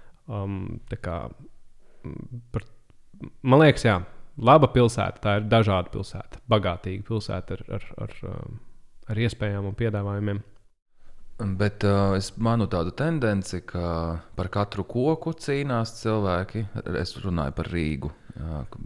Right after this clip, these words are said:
Speaker 2: visu laiku tiek, ā, tas kaut kā tā, nu, uzsvērts, tas zaļums, un ka vajag saglabāt tos kokus, un tur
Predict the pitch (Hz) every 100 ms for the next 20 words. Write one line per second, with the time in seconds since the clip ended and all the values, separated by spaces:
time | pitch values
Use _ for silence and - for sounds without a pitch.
0 | 60 92 - 80 85 87 - 71 71 -
1 | 76 76 - 67 - 65 - 73 - 64
2 | 57 58 80 82 - - - - - -
3 | 107 117 - - 67 57 52 - - 69
4 | 73 95 131 139 131 - 92 82 82 76
5 | - - 131 127 95 92 82 80 - 87
6 | 80 - 73 76